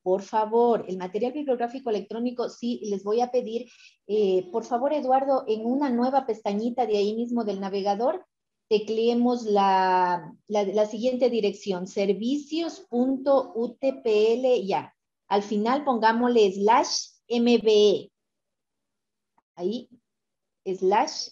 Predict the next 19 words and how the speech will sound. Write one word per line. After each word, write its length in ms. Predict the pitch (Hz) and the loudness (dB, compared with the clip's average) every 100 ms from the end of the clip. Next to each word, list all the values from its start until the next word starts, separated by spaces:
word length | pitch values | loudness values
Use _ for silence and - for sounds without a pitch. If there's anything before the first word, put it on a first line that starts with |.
| _ | _
M 500 | 214 226 247 285 294 _ _ | -2 0 0 -2 -10 _ _
V 460 | 180 202 233 240 _ | -2 2 2 0 _
E. 300 | 208 170 - _ _ _ _ _ _ _ _ _ _ _ _ _ _ _ _ - | -2 -2 -8 _ _ _ _ _ _ _ _ _ _ _ _ _ _ _ _ -10
Ya, 180 | 175 - _ | -10 -10 _
enter. 440 | 196 226 240 320 - _ _ _ _ _ _ | -8 -6 -6 -8 -14 _ _ _ _ _ _
Ya, 180 | 202 185 - | -8 -6 -6
aquí 280 | 220 285 | -6 -4
ustedes 480 | 339 339 339 330 330 | -4 -4 -8 -8 -6
encuentran 720 | 277 247 277 294 294 269 240 | -6 -4 -2 -2 -2 -4 0
todos 400 | 269 277 285 285 | 4 4 4 2
los 220 | 269 262 | 2 -2
pasos 500 | - 233 240 254 262 | -4 -2 -2 -4 -6
para 260 | - 208 226 | -4 -4 -2
la 200 | 226 220 | -2 -2
descarga 840 | 202 190 _ _ 214 247 285 285 | -2 -4 _ _ -4 -2 -2 -4
del 160 | 247 208 | -4 -2
material 580 | 180 175 185 180 190 202 | -6 -4 -4 0 0 0
bibliográfico 720 | 233 208 175 170 - 185 - | -4 -4 -4 -8 -14 -12 -4
electrónico. 840 | 190 196 _ _ 277 311 294 - | -4 -4 _ _ -2 -2 -4 -8